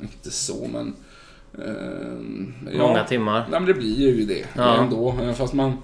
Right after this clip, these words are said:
Speaker 1: ja, nu är Staffan hemma halv fyra igen, men ja, kanske då, men, eh, det blir, ja,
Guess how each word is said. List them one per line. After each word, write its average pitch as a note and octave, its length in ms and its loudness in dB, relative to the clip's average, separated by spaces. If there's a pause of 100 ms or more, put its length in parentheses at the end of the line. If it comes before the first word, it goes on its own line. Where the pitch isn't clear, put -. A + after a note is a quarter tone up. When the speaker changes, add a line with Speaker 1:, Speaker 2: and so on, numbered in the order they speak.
(420)
Speaker 1:
ja, F3 400 6
nu E3+ 60 0
är D#3+ 40 0
Staffan C#3 320 6
hemma C3+ 200 6
halv B2+ 120 8
fyra A#2+ 300 6
igen, B2+ 160 0
men C3 140 0
ja, D#3+ 400 8 (640)
kanske D#3+ 480 2
då, G#2 200 4
men, A#2 280 -2
eh, A#2+ 680 -2 (260)
det C3+ 60 0
blir, C3 520 2 (160)
ja, C#3 360 2